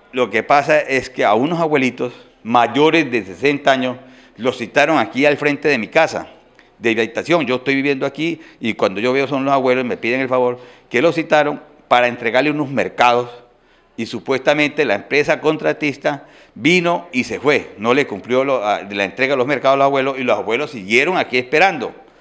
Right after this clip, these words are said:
Entonces estoy llamando es para eso". Me dijo la doctora, "Ya llamo a Claudia, la encargada de esos mercados, para que te comunique con usted a ver qué se ponen de acuerdo". La señora Claudia me llamó como, así como a los diez minutos me llamó,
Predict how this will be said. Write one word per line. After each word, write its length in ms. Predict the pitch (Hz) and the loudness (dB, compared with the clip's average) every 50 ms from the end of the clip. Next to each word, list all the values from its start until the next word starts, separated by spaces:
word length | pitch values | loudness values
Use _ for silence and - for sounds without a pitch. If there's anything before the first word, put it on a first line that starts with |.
| _ _ _ _ _ _ _ _ _ _ - | _ _ _ _ _ _ _ _ _ _ -10
Entonces 520 | 104 107 - - 175 156 170 196 170 147 - | -10 -8 0 0 2 4 4 2 0 -2 -10
estoy 200 | 123 - 156 165 | -2 2 2 4
llamando 380 | 165 185 180 180 175 175 175 180 | 6 4 4 6 4 2 2 0
es 40 | 175 | 0
para 280 | - 185 175 175 185 | 0 2 4 4 2
eso". 220 | 180 131 104 87 - - - _ _ _ _ - - _ _ - | 2 0 -4 -8 -12 -14 -20 _ _ _ _ -20 -20 _ _ -4
Me 140 | 120 131 | -2 0
dijo 320 | 143 147 160 165 165 - - - | 2 4 2 2 2 -2 -4 -2
la 160 | 135 123 117 | 0 0 0
doctora, 500 | 110 - - 143 151 151 156 - - - 127 117 | 0 0 0 2 4 4 2 0 -6 -14 -10 0
"Ya 240 | 120 151 156 165 175 | 4 4 6 6 4
llamo 480 | 160 160 156 151 147 151 156 160 165 | 4 4 4 4 4 2 0 0 2
a 160 | 131 117 - | 0 -2 -2
Claudia, 480 | - 127 123 123 120 123 139 165 233 180 147 123 | 0 2 4 4 4 4 2 0 -2 -4 -8 -4
la 140 | 110 117 117 | -2 -2 -2
encargada 480 | 104 - 110 104 104 113 120 127 135 | 0 2 0 0 2 4 4 6 6
de 160 | 139 131 123 120 | 4 4 2 0
esos 280 | 107 120 135 131 117 127 - - _ _ | 0 -2 -6 -6 -6 -10 -18 -20 _ _
mercados, 560 | - 120 120 113 - - 131 127 131 143 147 - - - - - - _ | -4 -2 -2 -2 2 4 4 4 4 0 -4 -8 -16 -20 -20 -20 -14 _
para 300 | - 131 127 127 123 127 | 2 2 4 4 2 0
que 100 | 131 120 | -4 -6
te 140 | 107 - 120 | -6 -6 -8
comunique 400 | 110 113 113 120 143 147 175 165 | -6 -4 -2 -2 -2 -2 -2 -2
con 140 | 165 165 170 | -2 -2 -4
usted 420 | 165 - - 160 160 160 156 - - | -4 -4 0 0 2 2 0 -4 -2
a 120 | 123 117 110 | 0 2 2
ver 220 | 120 127 135 131 | 2 2 -2 -2
qué 100 | 135 151 | -4 -4
se 100 | 139 151 | -2 -2
ponen 280 | 143 151 151 151 151 147 | -2 0 -2 -2 0 0
de 60 | 151 | 0
acuerdo". 420 | 151 156 185 190 170 127 95 90 - - - - _ _ _ _ _ _ _ - | 0 4 4 2 2 2 -4 -10 -12 -12 -20 -20 _ _ _ _ _ _ _ -18
La 300 | 82 95 92 98 90 98 | -16 -10 -8 -8 -8 -8
señora 320 | 101 92 101 117 131 120 | -10 -8 -4 -4 -4 -4
Claudia 300 | - 120 123 123 127 127 | -2 0 0 2 2 2
me 140 | 123 117 101 | -2 -2 0
llamó 340 | 98 92 92 101 110 113 117 | 0 -2 0 0 -2 -2 -4
como, 200 | 131 127 123 120 - - - 107 | -4 -6 -6 -10 -10 -12 -10 -8
así 220 | 101 98 117 147 151 | -8 -6 -6 -6 -6
como 240 | - 123 107 98 | -6 -6 -4 -4
a 20 | 90 | -4
los 160 | 92 85 87 | -4 -6 -6
diez 160 | 98 117 123 | -4 -2 -2
minutos 320 | 139 143 143 131 - 139 139 | -2 -2 -4 -4 -4 -4 -4
me 80 | 147 | 0
llamó, 380 | 143 147 139 139 139 143 139 | 0 0 0 0 -2 -4 -6